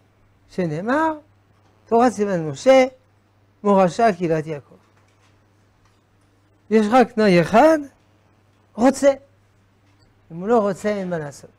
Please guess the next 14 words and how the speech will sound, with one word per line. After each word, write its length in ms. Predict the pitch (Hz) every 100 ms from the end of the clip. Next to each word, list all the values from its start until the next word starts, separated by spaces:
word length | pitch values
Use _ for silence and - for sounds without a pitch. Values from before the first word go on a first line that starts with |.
| _ _ _ _ _ _ _ _ _ _ _ _ _ _ 269
אם 60 |
הוא 80 | 285
לא 80 | 285
רוצה 280 | 269 220 269
ללמוד 300 | 254 254 240
אנגלית, 400 | 233 233 233 143
ויתנו 380 | 175 165 202 208
לו 200 | 196 175
מכות 420 | 170 156 214 151
וציונים 1000 | 160 156 143 _ _ - 196 196 214 190
לא 140 | 175 160
טובים. 320 | 165 123 - _ _ _ _ _
אבל 280 | 202 196 202
תורה, 420 | - 196 175 175